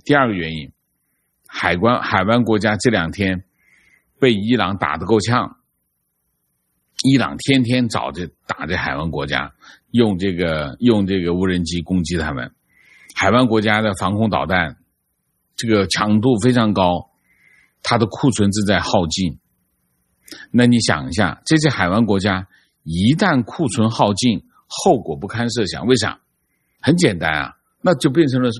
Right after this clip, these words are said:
不设防的国家。那伊-，伊朗想炸哪炸哪，那怎么靠？那多可怕，非常可怕。所以呢，海湾国家心急火燎的要什么？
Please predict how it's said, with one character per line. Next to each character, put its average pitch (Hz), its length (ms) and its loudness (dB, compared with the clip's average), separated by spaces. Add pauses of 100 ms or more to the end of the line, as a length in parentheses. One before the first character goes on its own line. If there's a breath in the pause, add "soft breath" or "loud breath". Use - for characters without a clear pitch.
不 131 100 -4
设 160 180 2
防 95 240 -6
的 120 80 0
国 87 160 -6
家。 62 300 -8 (1080)
那 165 320 2
伊-， 139 400 -6
伊 180 220 2
朗 90 320 0
想 92 420 0
炸 185 220 0
哪 80 220 0
炸 87 160 -2
哪， 71 300 -8 (340)
那 123 280 -2
怎 101 80 -2
么 95 80 -4
靠？ 90 520 -4
那 117 260 -2
多 110 160 4
可 98 180 -4
怕， 82 380 -4
非 135 160 2
常 113 160 2
可 82 120 -4
怕。 73 300 -4 (920 soft breath)
所 151 180 4
以 180 60 4
呢， 123 240 2 (200)
海 - 220 -2
湾 127 160 4
国 123 140 2
家 117 180 0
心 139 280 0
急 131 100 0
火 110 220 0
燎 87 180 0
的 87 100 -4
要 101 220 2
什 90 100 -8
么？ 67 240 -6